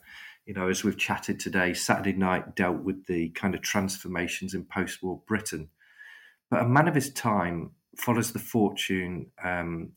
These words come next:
of a blacksmith's family from the late eighteen hundreds,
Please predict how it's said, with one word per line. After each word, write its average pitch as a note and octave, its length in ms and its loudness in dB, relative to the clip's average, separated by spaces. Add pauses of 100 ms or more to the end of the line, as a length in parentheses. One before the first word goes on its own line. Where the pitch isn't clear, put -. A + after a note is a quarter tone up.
of - 120 -4
a G2+ 40 -2
blacksmith's A2+ 760 0
family F#2 520 0 (420)
from F#2+ 220 -2
the F#2+ 80 4
late G#2 360 6
eighteen A2 420 0
hundreds, G2+ 880 -6